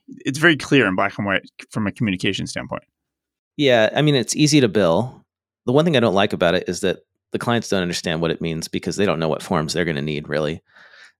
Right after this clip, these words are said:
Speaker 2: Um, I like the most popular method, the flat rate slash fixed price, adjusted up or down, but that's also not really based on value necessarily. I mean, I guess the adjustment is, but really,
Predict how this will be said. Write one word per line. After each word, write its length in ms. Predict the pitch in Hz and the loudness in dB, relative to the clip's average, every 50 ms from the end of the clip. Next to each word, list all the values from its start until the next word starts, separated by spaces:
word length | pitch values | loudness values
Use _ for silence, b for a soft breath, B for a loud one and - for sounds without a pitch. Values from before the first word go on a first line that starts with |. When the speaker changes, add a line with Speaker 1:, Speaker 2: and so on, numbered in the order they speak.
| _ _ - | _ _ -10
Speaker 2:
Um, 420 | 71 73 73 73 71 71 73 - _ _ _ _ _ _ _ _ _ - | -8 -6 -6 -6 -6 -8 -12 -16 _ _ _ _ _ _ _ _ _ 0
I 100 | 117 123 | 0 2
like 320 | 120 131 147 - - - | 4 4 2 2 0 0
the 480 | - 123 113 110 107 101 101 98 98 117 - _ _ _ _ _ _ _ _ _ - | 2 2 4 4 4 2 2 0 -2 -4 -10 _ _ _ _ _ _ _ _ _ -6
most 160 | 117 107 - - | -6 -6 -2 0
popular 360 | - 120 123 123 104 90 82 | 2 2 2 2 -2 -4 -2
method, 360 | 95 92 85 - - - 80 | -2 -4 -4 -4 -8 -8 -8
the 60 | - | -8
flat 300 | - - - 101 92 - - | -6 0 2 2 2 2 0
rate 300 | - 92 95 92 90 - - - | -2 0 0 0 0 -2 -6 -6
slash 320 | - - 92 87 - - | -2 0 0 0 -2 -4
fixed 320 | - 104 92 - - - | -4 -6 -4 -4 -6 -6
price, 380 | - 98 92 85 80 - - - | -2 -2 0 0 -2 -4 -6 -8
adjusted 420 | - 92 - 104 92 - - 87 87 | -8 -4 -2 -2 -2 -2 -2 -2 -2
up 140 | 87 - - | -4 -4 -4
or 60 | - | -6
down, 520 | - - 117 117 101 80 80 87 92 95 - b b b b b b b b _ _ | -2 0 2 2 2 2 0 -2 -4 -6 -10 b b b b b b b b _ _
but 120 | - 107 90 | -6 -2 2
that's 440 | 139 143 151 151 - - - - _ - | 2 2 2 0 -2 -4 -4 -4 _ 2
also 340 | 107 113 - - - 113 98 | 4 4 4 4 2 0 2
not 220 | 95 104 101 - | 2 2 0 2
really 580 | 98 104 107 113 110 101 95 95 90 90 110 - _ _ _ - | 2 2 2 4 4 4 2 2 0 -2 -4 -10 _ _ _ -2
based 260 | 107 101 95 - - | 0 0 0 0 0
on 280 | 98 92 85 85 85 78 | 0 0 0 0 -2 0
value 360 | - 90 80 85 98 98 104 | 0 2 2 2 2 2 0
necessarily. 640 | 107 101 104 117 - - 123 120 113 117 123 127 - | 0 -2 -2 -2 -2 0 0 2 2 2 0 -2 -2
I 40 | 113 | -4
mean, 120 | 113 107 | -4 -2
I 60 | 104 | -2
guess 140 | 95 - - | -2 -2 -2
the 80 | - 90 | -2 -4
adjustment 480 | 80 - 80 80 - - 127 - - | -2 -2 -2 -2 0 -2 -2 -2 -2
is, 280 | 123 131 135 143 - - b b b b b b b b b b - | -2 -2 -2 -4 -8 -14 b b b b b b b b b b -4
but 100 | 123 139 | -2 2
really, 540 | 151 180 262 170 131 113 104 104 101 - | 4 6 8 8 8 8 6 4 2 0